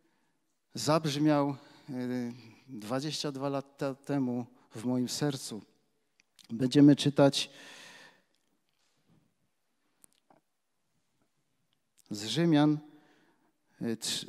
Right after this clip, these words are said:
trzynastego rozdziału, osiem do dwunaście.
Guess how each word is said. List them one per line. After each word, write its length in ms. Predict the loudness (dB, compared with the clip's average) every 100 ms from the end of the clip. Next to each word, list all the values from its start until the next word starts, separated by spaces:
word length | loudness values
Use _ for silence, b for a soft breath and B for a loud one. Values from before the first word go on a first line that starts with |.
| -14 -12
trzynastego 920 | -8 -2 2 2 0 -6 -6 -2 -2
rozdziału, 580 | -2 -4 -2 0 -2 -6 -14 _ _ _ _ _
osiem 680 | -2 -2 -4 -6 -2 -2 -4
do 140 | -6 -8
dwunaście. 680 | -4 -2 -2 -4 -8 -12